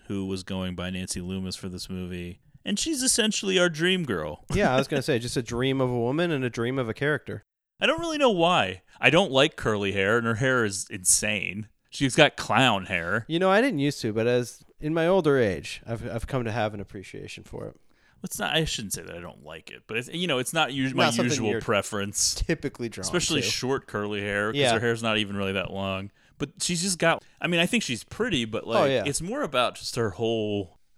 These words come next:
Speaker 2: Persona. I mean,
Speaker 1: Yeah,
Speaker 2: she's got
Speaker 1: the
Speaker 2: a spark,
Speaker 1: attitude.
Speaker 2: yeah.
Speaker 1: <laughs> She's sort of
Speaker 2: She could really tell you what's up, you know?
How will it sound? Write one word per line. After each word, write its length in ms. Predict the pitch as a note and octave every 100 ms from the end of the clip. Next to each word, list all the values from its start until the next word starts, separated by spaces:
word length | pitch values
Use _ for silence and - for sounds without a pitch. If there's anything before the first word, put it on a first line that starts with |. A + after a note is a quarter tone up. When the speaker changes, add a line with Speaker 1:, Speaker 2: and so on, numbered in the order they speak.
| -
Speaker 2:
Persona. 560 | B2 - B2 D3+ B2+ G#2
I 20 |
mean, 100 | E3+
Speaker 1:
Yeah, 180 | C#3 F#2
Speaker 2:
she's 160 | B2
got 160 | A#2 D#3
Speaker 1:
the 40 | A#2
Speaker 2:
a 280 | B2 B2
spark, 280 | - B2 C#3
Speaker 1:
attitude. 180 | A#2 A#2
Speaker 2:
yeah. 320 | A#2 C3 A2 - - - - - - - -
Speaker 1:
<laughs> 60 | - _ _ _ _ -
She's 280 | - C#4+
sort 320 | - D4+ C#4 A#3
of 280 | G3+ D#3
Speaker 2:
She 140 | C#3+ E3+
could 100 | E3
really 180 | D3+ B2
tell 200 | C#3 B2
you 100 | A2
what's 280 | G#2 -
up, 260 | A#2 F#2+ -
you 100 | G2+
know? 200 | G2+